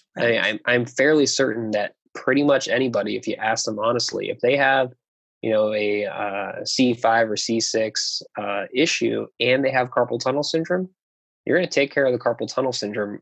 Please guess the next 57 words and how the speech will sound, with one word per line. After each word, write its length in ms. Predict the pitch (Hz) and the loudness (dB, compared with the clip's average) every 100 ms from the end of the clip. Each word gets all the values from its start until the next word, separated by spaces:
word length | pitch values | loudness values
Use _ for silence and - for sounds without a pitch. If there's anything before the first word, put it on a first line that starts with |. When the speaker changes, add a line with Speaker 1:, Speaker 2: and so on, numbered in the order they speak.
| - | -2
Speaker 1:
even 240 | 131 147 | 2 4
if 160 | 139 131 | 2 2
that 160 | 120 | 0
involves 380 | 113 113 113 113 | 0 0 0 2
having 260 | 110 110 104 | 0 -2 -4
a 60 | |
carpal 340 | 95 113 107 101 | -6 -6 -6 -4
tunnel 240 | - 104 | -4 -4
surgery. 560 | 95 107 110 - - - _ _ _ | -2 -2 -4 -6 -18 -20 _ _ _
Speaker 2:
Mm-hmm. 240 | 170 156 165 | -12 -8 -2
Speaker 1:
Uh, 160 | 208 | -2
prior 340 | - 143 151 139 | 0 2 4 2
to 100 | 123 | 2
having, 400 | 123 123 113 113 - | 0 0 -4 -6 -4
prior 180 | 123 120 | 0 0
to 80 | 117 | 0
having 280 | 113 113 | -2 -2
an 100 | 107 | -6
A 100 | 107 | -4
C 140 | 107 104 | -4 -2
D 140 | 123 | 0
F, 160 | 131 117 | 0 -2
and 100 | 107 | -10
that's 160 | 104 - | -8 -2
no 120 | 123 | -2
offense 300 | 120 120 117 | -2 -4 -4
to 80 | - | -8
my 120 | 95 | -8
spine, 540 | 92 - 113 135 139 131 - | -8 -6 -4 -2 -4 -8 -14
uh, 180 | 101 98 | -10 -6
surgeon 380 | - 101 95 95 | -4 -4 -4 -6
colleagues 400 | - 98 101 104 | -2 -2 -2 -4
who 100 | 98 | -2
are 120 | 98 | -2
excellent 400 | 101 110 - 95 | -2 -4 -8 -8
surgeons, 500 | - 185 - 95 - - | 0 0 0 -14 -14 -4
just 300 | 98 - - _ _ _ _ - | -4 -4 -16 _ _ _ _ -4
if 40 | |
I 100 | 104 | 2
had 100 | 107 - | 2 0
to 60 | |
pick 240 | 95 117 - | -2 -2 2
one 220 | 113 113 | 0 2
out 160 | 110 | 0
of 60 | 101 | -2
the 80 | 95 | -4
two, 200 | - 117 | -2 0
I'm 80 | 117 | 0
gonna 160 | 107 | -2
take 240 | - 110 - | -2 -4 -2
the 80 | 101 | -2
one, 340 | 104 101 98 | -2 -2 -4
uh, 200 | - 101 95 | -8 -12 -6
that 160 | 101 | -4
has 160 | 101 104 | -4 -10
a 40 | |
much, 340 | 104 - - | -4 -4 -4